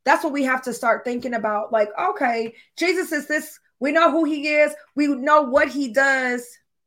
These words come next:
but maybe you still are not convinced to take whatever it is you're facing with to Jesus. Maybe I didn't hit on exactly what you are experiencing,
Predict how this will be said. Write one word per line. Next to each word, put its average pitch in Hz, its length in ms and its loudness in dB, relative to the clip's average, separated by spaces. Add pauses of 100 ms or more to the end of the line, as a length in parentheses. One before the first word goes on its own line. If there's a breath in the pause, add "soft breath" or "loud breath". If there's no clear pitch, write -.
(800 soft breath)
but 285 140 4
maybe 370 180 4
you 294 140 -4
still 302 240 -4
are 262 80 2
not 247 220 0
convinced 220 480 -6
to 220 60 -4
take 208 320 -4
whatever 208 480 0
it 202 180 -4
is 196 220 -2
you're 196 120 -6
facing 185 360 -10
with 185 180 -16
to 165 100 -20
Jesus. - 480 -20 (460 loud breath)
Maybe 311 380 0
I 254 240 0
didn't 233 320 -4
hit 285 340 -8
on 214 540 -6 (300 soft breath)
exactly 254 640 0
what 240 360 -4
you 247 160 -4
are 233 200 2
experiencing, 214 1200 -6